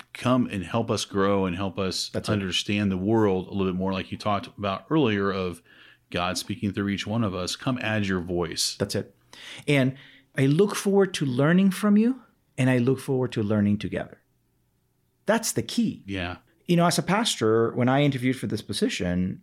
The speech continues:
Speaker 2: I said some version of this. I said, "If you're looking for an answer person, you got the wrong guy. I'm gonna come and I'm, I'm gonna ask more questions than answer it." If we as a church can say,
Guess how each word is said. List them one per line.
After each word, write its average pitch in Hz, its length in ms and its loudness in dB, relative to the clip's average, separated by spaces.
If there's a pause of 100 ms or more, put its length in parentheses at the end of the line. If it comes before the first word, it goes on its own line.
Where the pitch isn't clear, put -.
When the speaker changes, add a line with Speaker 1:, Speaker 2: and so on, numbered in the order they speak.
(220)
Speaker 2:
I 104 120 -2
said 120 280 -2
some 107 180 0
version 107 300 0
of 98 100 -2
this. 160 180 0
I 107 40 -2
said, 101 200 -2
"If 107 120 -2
you're 165 140 2
looking 165 300 2
for 117 160 -2
an 107 80 2
answer 151 360 2
person, 98 480 -4
you 107 100 0
got 113 180 0
the 95 100 -4
wrong 87 160 -4
guy. - 220 -12 (440)
I'm 202 140 4
gonna 214 160 4
come 160 200 2
and 143 100 4
I'm, 139 240 2
I'm 139 140 2
gonna 135 180 2
ask 120 260 -2
more 107 180 2
questions - 720 -6 (200)
than 101 340 -2
answer 107 400 -2
it." - 200 -14 (460)
If 214 460 2
we 196 280 6
as 208 120 2
a 160 40 -2
church 135 500 0
can 123 160 -2
say, 107 640 0